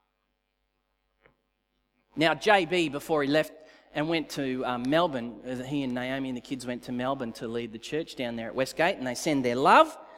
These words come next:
They're having a great time down there. And, um, now he gave a message just as he was leaving here. He says, "Where does s-, most growth occur?"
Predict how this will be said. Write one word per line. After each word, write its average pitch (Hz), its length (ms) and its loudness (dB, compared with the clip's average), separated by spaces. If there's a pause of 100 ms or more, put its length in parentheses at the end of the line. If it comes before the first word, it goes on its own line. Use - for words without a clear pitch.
(320)
They're 147 160 4
having 151 220 2
a 120 60 -2
great 160 320 2
time 180 260 2
down 170 220 4
there. 214 320 2 (580)
And, 151 380 2
um, 139 340 2 (720)
now 202 180 4
he 254 200 0
gave 247 240 4
a 170 40 0
message 202 400 0
just 185 220 -2
as 160 160 2
he 151 80 0
was 139 160 -4
leaving 233 320 0
here. 143 220 -4
He 160 60 -4
says, 165 280 -6
"Where 190 220 2
does 220 200 -2 (720)
s-, - 200 -12 (340)
most 185 400 0
growth 170 340 4
occur?" 208 640 -2